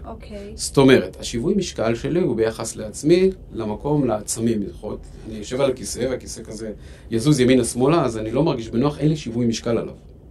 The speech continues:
Speaker 1: אוקיי.
Speaker 2: וזה שיווי משקל. בצד השני של הסקאלה יש את התודעה. התודעה נמדדת על פי עצמיותה, העצמיות שלי, העצמי שלי, ביחס לאחר.
Speaker 1: כלומר,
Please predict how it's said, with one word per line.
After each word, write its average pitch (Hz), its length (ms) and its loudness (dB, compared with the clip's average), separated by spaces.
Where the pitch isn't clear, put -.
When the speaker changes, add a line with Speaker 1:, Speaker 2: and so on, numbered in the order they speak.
Speaker 1:
אוקיי. 220 460 -12
Speaker 2:
וזה 147 200 0
שיווי 160 240 -2
משקל. 123 360 -2
בצד - 280 4
השני 175 300 2
של 170 160 0
הסקאלה 160 400 2
יש 147 120 0
את - 40 -10
התודעה. 127 500 -2
התודעה 127 520 0
נמדדת 156 520 4
על 120 120 2
פי 156 160 2
עצמיותה, 120 760 2
העצמיות 120 680 4
שלי, 113 380 0
העצמי 143 440 6
שלי, 127 400 2
ביחס - 460 -2
לאחר. 131 400 4
Speaker 1:
כלומר, 208 380 -2